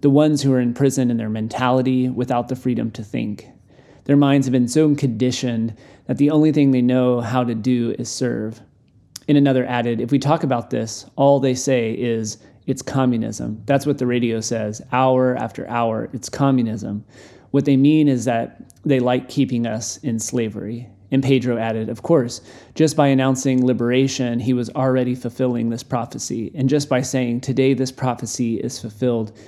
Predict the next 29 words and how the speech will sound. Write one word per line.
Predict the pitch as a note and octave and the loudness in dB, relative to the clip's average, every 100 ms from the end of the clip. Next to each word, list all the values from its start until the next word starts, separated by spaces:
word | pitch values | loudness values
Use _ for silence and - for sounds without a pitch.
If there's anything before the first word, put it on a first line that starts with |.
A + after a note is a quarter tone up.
| - - - | -20 -20 -2
Jesus | C#3+ C#3 B2 A#2 - | 2 2 2 -4 -6
was | A#2 | -4
announcing | A2+ A2+ A2+ G#2+ A2+ G#2+ G#2+ | -4 -4 -4 -6 -8 -8 -6
liberation." | A#2+ A2 A2 A2 - - A#2+ B2 - _ _ _ _ _ _ | -6 -4 -4 -6 -8 -8 -10 -12 -20 _ _ _ _ _ _
All | C3 | -4
right, | A#2+ A#2 | -2 -2
I | |
think | A#2 F3+ | -2 0
that | E3 | 2
might | C#3+ B2+ | 2 2
be | B2 | 0
a | |
good | A2+ B2 - | 0 -2 -2
place | A#2 A2+ | -4 -4
for | - A#2 | -4 -6
us | A2+ - | -6 -8
to | A#2 G#2+ G#2+ - - - - - - - - | -6 -6 -8 -16 -20 -20 -20 -20 -20 -20 0
leave | C3+ D#3 C#3 | 4 4 4
it | C3 | 2
for | C#3+ | 0
today. | A#2 A#2+ B2 B2+ | 0 2 2 0
How | B2+ G3 B3 | 0 0 2
might | G3 D#3+ D#3 A#2+ | 2 2 0 2
we | C#3 C3+ C3 C3 C3 A#2 - - | 2 4 4 2 0 -4 -14 -20
hear | - - C#3+ B2+ A#2+ A#2 A#2 C3 D3+ | -20 -2 2 2 0 -2 -4 -8 -6
God's | C3+ A#2+ A2+ | -2 -2 -4
Spirit | - - C3 C#3 C#3+ - - - _ _ - - | -6 0 2 2 0 -6 -20 -20 _ _ -18 -6
and | B2+ A#2+ A#2 A2+ A#2 A2+ - | -4 -2 -4 -4 -4 -6 -8
a | B2 A#2 A2+ G#2+ A2 G#2+ | -6 -4 -2 -4 -6 -8